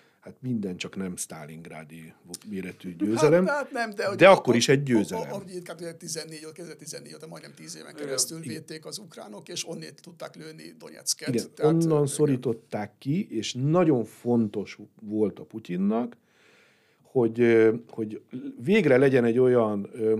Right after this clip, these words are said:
Speaker 1: harctéri siker, amit úgymond hősi tettként otthon és a világ felé lehet kommunikálni, mert ugye jelenleg hol tartunk? Ott tartunk, hogy a kezdeti meghirdetett célok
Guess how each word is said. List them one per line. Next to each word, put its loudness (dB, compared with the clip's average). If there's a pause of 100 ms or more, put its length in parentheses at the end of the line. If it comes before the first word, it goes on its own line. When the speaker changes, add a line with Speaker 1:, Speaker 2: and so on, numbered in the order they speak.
(140)
Speaker 1:
harctéri 4
siker, 2
amit -4
úgymond -6 (140)
hősi 0 (460)
tettként -2 (460)
otthon 6
és -8
a -2
világ 2
felé -2
lehet -4
kommunikálni, -4 (320)
mert -10
ugye 0
jelenleg 4
hol 2
tartunk? 0
Ott -2
tartunk, 0
hogy -6
a 0
kezdeti 2
meghirdetett -4
célok -4